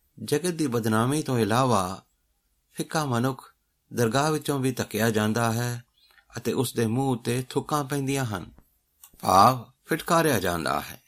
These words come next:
ਫਿੱਕਾ ਮੂਰਖ ਆਖੀਐ, ਪਾਣਾ ਲਹੈ ਸਜ਼ਾਏ।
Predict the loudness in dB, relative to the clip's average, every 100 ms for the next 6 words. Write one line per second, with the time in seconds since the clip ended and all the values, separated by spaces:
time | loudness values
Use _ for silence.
0 | _ _ _ _ _ _ _ _ _ _
1 | -2 -2 2 4 6 4 4 4 4 6
2 | 6 6 4 4 4 0 -12 _ _ _
3 | _ _ _ _ 2 4 6 4 2 0
4 | 2 2 2 2 0 -2 0 2 2 2
5 | -4